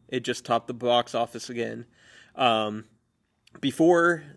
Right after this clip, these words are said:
I brought you in for this interview, um, it has now grossed, um, almost seven hundred million, I think I read.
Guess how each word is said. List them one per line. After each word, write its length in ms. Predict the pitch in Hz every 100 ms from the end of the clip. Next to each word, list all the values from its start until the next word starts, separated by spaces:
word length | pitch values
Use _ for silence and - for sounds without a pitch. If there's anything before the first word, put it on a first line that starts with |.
| _ -
I 340 | 139 127 120 120
brought 300 | 120 127 120
you 160 | 151
in 280 | 160 117 113
for 160 | - 127
this 240 | 131 147
interview, 560 | 123 113 107 107 107 110 _ _ _ _ _ _
um, 500 | 120 117 110 107 107 110 _ _ _ _ _ _ _ _ _ - -
it 140 | 131
has 260 | 135 131 127
now 200 | 127 123
grossed, 440 | 127 123 120 - - 120
um, 480 | 110 120 113 113 -
almost 420 | 131 123 113 -
seven 420 | - - 147 170
hundred 240 | 175 190 180
million, 340 | 190 196 202
I 120 | 208
think 200 | 196 208
I 40 | 208
read. 300 | 202 214